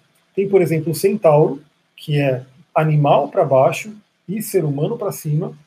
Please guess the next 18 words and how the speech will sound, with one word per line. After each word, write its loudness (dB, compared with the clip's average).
e -2
a 0
gente -4
tem, -6
por -2
exemplo, -2
o 0
minotauro, 0
que -12
todo -4
mundo -2
deve -2
conhecer -6
também, -4
o -10
famoso -2
minotauro, -4
né? -4